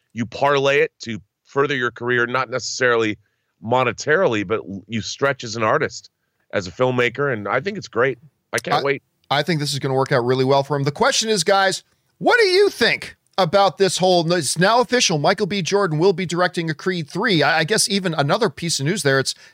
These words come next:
Speaker 2: now official, there is going to be a <laughs> Creed three, and Michael B. Jordan will be directing it. What do you guys think? Jump down into the comment section
Speaker 1: John.
Speaker 2: below and let me know
Speaker 1: Oh.
Speaker 2: your thoughts.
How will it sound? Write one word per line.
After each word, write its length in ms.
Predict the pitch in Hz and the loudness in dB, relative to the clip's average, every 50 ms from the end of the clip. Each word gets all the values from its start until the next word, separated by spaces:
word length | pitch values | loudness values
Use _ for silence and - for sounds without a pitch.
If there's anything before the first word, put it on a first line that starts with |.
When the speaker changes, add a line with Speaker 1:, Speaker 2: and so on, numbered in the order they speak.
| _ - | _ -2
Speaker 2:
now 200 | 147 170 175 160 | 0 2 2 0
official, 460 | 143 - - 208 190 - 175 151 139 | -2 0 0 0 0 0 0 0 0
there 160 | 117 139 135 131 | 2 0 0 2
is 280 | 160 165 175 165 - | 2 2 2 2 0
going 260 | - 151 160 156 151 | -2 -2 0 0 0
to 120 | - 156 147 | -2 -4 -4
be 220 | 127 - 180 240 262 | -4 -2 -2 0 -2
a 60 | 170 | -2
<laughs> 20 | |
Creed 380 | - - - 180 143 147 170 - | -4 -2 -2 -2 0 0 -4 -4
three, 220 | - 143 143 143 143 | -4 -6 -4 -4 -4
and 80 | 135 143 | -2 -2
Michael 220 | 156 165 185 165 | -2 -2 -2 -4
B. 160 | 160 160 156 | -4 -4 -6
Jordan 280 | 131 - 160 156 147 147 | -2 0 0 0 0 0
will 80 | 147 | -4
be 120 | 143 147 131 | -4 -4 -4
directing 380 | - 139 170 175 - 175 165 | -2 0 -2 -2 -2 -2 -4
it. 120 | 160 147 - - - - - _ - | -4 -4 -6 -10 -20 -20 -16 _ 0
What 140 | 226 320 370 | 2 2 4
do 80 | 330 | 4
you 120 | 277 277 233 | 2 2 2
guys 340 | 220 220 214 202 196 - | 2 2 2 2 0 0
think? 200 | - 208 190 151 | -2 -2 -4 -2
Jump 240 | - - 240 240 180 | 0 0 0 0 2
down 180 | - 214 208 208 | 2 2 2 2
into 120 | 196 185 170 | 0 -2 -4
the 60 | - | -2
comment 320 | - 185 185 175 165 156 | -2 -2 -2 -2 -2 -2
section 260 | - 170 160 - 160 | -2 -2 -2 0 0
Speaker 1:
John. 140 | 131 131 131 | 0 2 2
Speaker 2:
below 200 | 123 143 135 139 _ _ _ _ _ _ _ - - | 2 0 0 -2 _ _ _ _ _ _ _ -4 -2
and 120 | 156 156 | 0 0
let 100 | 165 165 | 0 0
me 100 | 160 160 | 0 0
know 200 | 151 151 147 147 | 2 4 4 4
Speaker 1:
Oh. 180 | 143 135 139 _ - _ _ _ - | 4 2 0 _ -20 _ _ _ -8
Speaker 2:
your 520 | 110 131 147 147 147 143 143 139 131 - _ _ _ | 0 2 4 4 4 4 4 2 0 -2 _ _ _
thoughts. 720 | _ - - - - 175 165 135 98 - - - - - | _ -20 -14 -2 0 0 2 2 0 0 0 0 0 -2